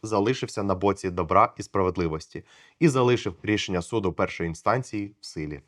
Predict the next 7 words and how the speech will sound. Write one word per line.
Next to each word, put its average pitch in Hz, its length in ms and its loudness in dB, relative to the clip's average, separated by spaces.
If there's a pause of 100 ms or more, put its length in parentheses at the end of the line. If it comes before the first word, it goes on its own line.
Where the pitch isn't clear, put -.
(100)
Крім 190 260 2
того, 143 520 2
ми 135 140 2
працювали 135 580 4
над 110 180 2
складеним 117 440 0
протоколом 110 680 0